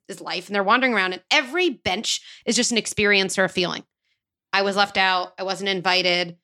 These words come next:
I didn't make the soccer team. I, I was valedictorian." Happy ones too, right? Our kids come to us, like, kind of, we find them on a bench.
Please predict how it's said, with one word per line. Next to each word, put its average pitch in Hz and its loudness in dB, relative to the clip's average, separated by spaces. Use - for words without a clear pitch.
I - -4
didn't 196 -6
make 190 -4
the 208 -6
soccer 190 2
team. 180 -8
I, 196 -10
I 180 -6
was 196 -8
valedictorian." 185 -2
Happy 214 -2
ones 196 -6
too, 170 -8
right? 190 -4
Our 262 6
kids 415 -4
come 220 -8
to 175 -8
us, - -12
like, 180 -8
kind 202 -4
of, 180 -12
we 214 -10
find 277 2
them 262 0
on 185 -6
a 175 -12
bench. - -12